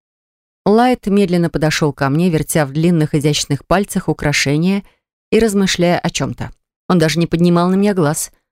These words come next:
пока не поравнялся со мной. Раскрыв заколку, владыка потянулся к моим волосам, но я выставила ладонь, останавливая его. «Просто запомни, что даже если она сейчас не засветится, это ничего не значит»,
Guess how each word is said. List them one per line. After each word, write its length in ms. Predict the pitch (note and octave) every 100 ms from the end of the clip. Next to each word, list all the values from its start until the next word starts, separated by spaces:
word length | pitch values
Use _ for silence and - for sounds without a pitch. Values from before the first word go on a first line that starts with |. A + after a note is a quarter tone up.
| _ -
пока 240 | E3 E3
не 100 | E3
поравнялся 520 | F3 E3+ E3+ D3+ -
со 140 | - D3
мной. 300 | C#3+ C#3 - _ _ _ _ -
Раскрыв 460 | F3+ F#3 - E3 D3+
заколку, 520 | D#3+ - - C#4 E3+
владыка 360 | E3 E3 G3+
потянулся 500 | D#3+ E3 F#3 G3+ - -
к 60 |
моим 200 | D#3+ D#3
волосам, 580 | C#3+ C#3+ C3 - E3 F#3+ _ _ _ _ -
но 60 | G3
я 140 | G3+
выставила 460 | G3+ - G3+ F#3 F3+
ладонь, 400 | F3 E3+ G#3 G3+
останавливая 720 | F3+ - F#3+ G#3+ E3+ D3+ C3+
его. 300 | C#3 C3+ C3+ - _ _ _ _ _ _ _ _ _ _ _ _ _ _ -
«Просто 320 | E3+ - E3+
запомни, 560 | E3+ E3+ D3+ C#3 B2+ B2
что 180 | - D#3+
даже 240 | G3 F#3+
если 160 | F#3 D#3+
она 140 | E3+
сейчас 320 | - - E3+
не 100 | E3
засветится, 600 | D3+ D3+ D3 - - - - _ _ _ _ _
это 240 | F3+ F#3+ C#3
ничего 360 | C#3 - D#3
не 120 | E3+ D#3+
значит», 400 | D#3 C3+ -